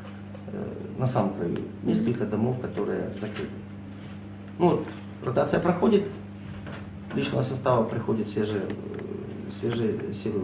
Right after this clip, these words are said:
Speaker 1: воинского формирования, дома закрыты. Возникает вопрос, где жить. Стоит там пять домов под замком, где жить? Люди копают себе землянки, лопа-, палатки, живут в палатках, дома не трогают. Это правда, это я не преувеличиваю, это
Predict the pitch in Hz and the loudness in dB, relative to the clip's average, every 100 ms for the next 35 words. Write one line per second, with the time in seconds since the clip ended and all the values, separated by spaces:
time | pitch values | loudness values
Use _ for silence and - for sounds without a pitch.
0 | 92 - 214 - - - 160 196 214 196 | -2 -4 -4 -2 -2 0 2 6 8 8
1 | 170 127 151 135 - - - - - - | 4 4 4 4 0 -4 -8 -10 -12 -12
2 | - - - - - - - - - 139 | -12 -12 -12 -12 -12 -12 -12 -12 0 0
3 | 170 247 202 175 180 147 117 92 - - | 6 6 6 6 4 6 4 2 -2 -8
4 | - - - - - - - - - - | -12 -12 -12 -12 -10 -10 -10 -12 -12 -12
5 | - - - - 98 - - - 104 113 | -12 -12 -10 2 4 4 -2 -4 0 6
6 | - - - - - - - 131 147 147 | 6 6 0 -8 -10 -12 0 4 6 6
7 | 147 147 - - - - - - 160 101 | 6 6 2 -6 -12 -12 -6 -2 0 0
8 | 95 - 139 131 110 110 101 - 92 104 | 0 0 2 2 2 0 0 -2 -2 0
9 | 123 196 202 - - - - - - 101 | 4 4 4 0 -4 -6 -8 -8 -4 2
10 | 139 202 - - - - - - - - | 2 2 0 -6 -6 -10 -12 -10 -10 -8
11 | - - - - - 127 - 107 - - | -10 -10 -10 -10 -6 -4 -2 0 0 -2
12 | 90 95 95 - - - - - - - | -6 -6 -8 -8 -10 -10 -12 -12 -12 -10
13 | - 135 175 147 131 127 117 113 120 120 | -2 4 6 8 6 6 4 4 4 4
14 | 127 127 113 104 113 - 104 104 | 4 4 2 4 2 2 0 0